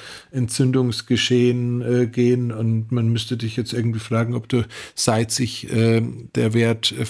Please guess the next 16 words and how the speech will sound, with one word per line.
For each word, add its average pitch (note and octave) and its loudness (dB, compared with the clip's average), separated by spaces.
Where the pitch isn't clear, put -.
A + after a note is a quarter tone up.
oder A#2 2
bevor A#2 0
sich A2+ -4
der A2 0
Wert A2+ 2
verschlechtert A2+ -2
hat, A2+ 0
nochmal A2+ 2
irgendwie A2+ 0
eine A2+ 2
ordentliche A#2+ -4
Entzündung C3 0
oder B2+ -2
irgend B2+ -2
sowas, A#2+ 0
äh, A#2 2